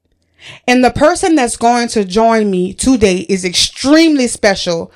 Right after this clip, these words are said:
to my heart because she went through a tremendous trauma. And s-, reading her story, seeing her story,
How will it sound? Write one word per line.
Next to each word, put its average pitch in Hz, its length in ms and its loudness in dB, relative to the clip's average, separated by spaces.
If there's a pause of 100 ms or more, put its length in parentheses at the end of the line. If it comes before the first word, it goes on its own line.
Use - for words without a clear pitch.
(760)
to 233 140 2
my 208 220 2
heart 185 400 0
because 196 560 2
she 302 440 2
went 233 300 0
through 190 760 -2 (440)
a 208 100 4
tremendous 269 1080 0 (240)
trauma. 202 720 0 (840)
And 214 560 0 (720)
s-, - 400 -8
reading 320 580 4
her 240 520 0 (800)
story, 226 600 2
seeing 427 520 2
her 262 180 4
story, 175 760 -2